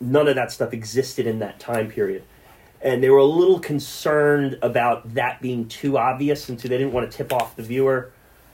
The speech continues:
You know, I, I, I, I think it kinda just becomes in one of those, like, Hollywood moments where you're just like, "Oh,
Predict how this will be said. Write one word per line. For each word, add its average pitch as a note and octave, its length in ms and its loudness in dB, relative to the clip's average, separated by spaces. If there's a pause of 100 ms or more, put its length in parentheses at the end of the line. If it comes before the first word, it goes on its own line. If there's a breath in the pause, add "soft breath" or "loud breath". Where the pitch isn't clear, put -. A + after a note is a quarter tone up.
(100)
You B2 120 -2
know, A#2 160 2
I, A2+ 80 2 (100)
I, A#2+ 280 -4
I, C#3+ 280 0 (420)
I D3+ 140 -2
think D#3 220 -4
it - 120 -6
kinda B2 220 -2
just A2+ 200 -12
becomes A2+ 300 -6
in A2+ 80 -6
one A2 120 -2
of G#2+ 60 -4
those, G#2 240 -6
like, G2+ 120 -8
Hollywood A2+ 520 -4
moments A2 400 -4
where G#2 100 -2
you're G2+ 100 -6
just - 100 -10
like, G2 140 -6
"Oh, G#2+ 280 -2